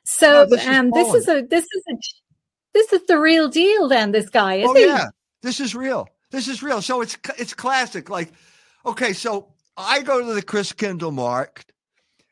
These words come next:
Speaker 2: and I'm totally offended by the fact that there's this huge menorah. And this is an act of cultural aggression. Christkindl means Christ child. This is the Christ child market where the Germans come and sell their stuff.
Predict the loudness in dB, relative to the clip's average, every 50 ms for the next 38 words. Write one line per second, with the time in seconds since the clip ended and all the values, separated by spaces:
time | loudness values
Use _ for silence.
0 | _ _ _ -4 -4 -4 -4 -6 -6 -6 -6 -6 -6 -8 _ -8 -6 -4 -4 -4
1 | -6 -6 -6 -6 -6 -8 -10 -10 -8 -6 -6 -6 -4 -6 -8 -8 -8 -6 -6 -6
2 | -6 -6 -8 -8 -6 -6 -6 -6 -8 -12 -12 -10 -10 -12 -10 -10 -12 -12 -12 -12
3 | -10 -10 -10 -12 -14 -14 -14 -12 -12 -10 -8 -8 -8 -8 -8 -10 -14 _ _ _
4 | _ _ _ _ -4 -4 -2 -2 -4 -6 -6 -6 -6 -6 -6 -4 -4 -2 -2 -2
5 | -4 -4 -6 -10 -10 -8 -4 -2 -2 -2 -2 -4 -6 -8 -8 -6 -6 -6 -6 -6
6 | -4 -6 -6 -6 -10 -12 -10 -8 -6 -4 -4 -4 -6 -8 -6 -6 -6 -4 -4 -6
7 | -6 -6 -4 -6 -6 -6 -8 -12 -8 -4 -4 -2 -2 -4 -6 -6 -6 -6 -4 -4
8 | -4 -4 -6 -6 -8 -12 -18 _ _ _ _ _ _ _ _ -10 -8 -8 -8 -8
9 | -8 -8 -10 -10 -10 -6 -4 -2 -2 -2 -4 -6 -8 -8 -6 -4 -4 -2 -2 -4
10 | -6 -6 -6 -4 -4 -2 -4 -4 -6 -10 -12 -12 _ -10 -8 -6 -6 -6 -6 -6
11 | -6 -6 -6 -6 -8 -10 -12 -10 -8 -6 -6 -6 -6 -10 -10 -8 -6 -6 -6 -6
12 | -8 -12 -12 -8 -6 -4 -4 -4 -6